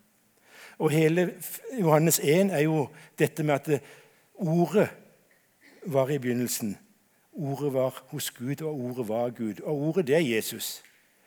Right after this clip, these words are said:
Ikke sant? Så vi kan se litt om hvordan Gud er med å se på Jesus. For det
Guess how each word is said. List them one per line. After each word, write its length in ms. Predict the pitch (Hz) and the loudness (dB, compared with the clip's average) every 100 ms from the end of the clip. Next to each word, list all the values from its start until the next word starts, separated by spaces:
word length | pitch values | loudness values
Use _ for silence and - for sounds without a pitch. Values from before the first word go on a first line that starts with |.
| _ - | _ -18
Ikke 160 | 117 123 | -10 -2
sant? 400 | 147 202 - - _ _ _ - _ - - _ _ - | 2 2 0 -10 _ _ _ -20 _ -20 -20 _ _ -12
Så 360 | 156 180 151 - - 320 | -2 0 0 -2 -10 -8
vi 100 | 196 | -6
kan 240 | - 175 | -2 -2
se 380 | 156 - 135 151 | 0 0 2 2
litt 200 | 208 190 | 2 -2
om 140 | 214 151 | -2 -4
hvordan 320 | 151 156 147 | -2 -2 -2
Gud 360 | 113 143 151 - | -4 -4 -4 -4
er 340 | 131 147 139 - - _ _ _ | -2 -2 -2 -6 -16 _ _ _
med 240 | 131 131 | -8 -6
å 80 | 135 | -4
se 240 | - 123 | -4 -4
på 160 | 123 135 | -6 -6
Jesus. 640 | 123 131 - 175 - - - _ _ _ _ _ _ _ _ _ _ _ _ _ _ _ - | -4 -4 -6 -8 -10 -12 -16 _ _ _ _ _ _ _ _ _ _ _ _ _ _ _ -12
For 180 | - 110 | -6 0
det 160 | 127 | 0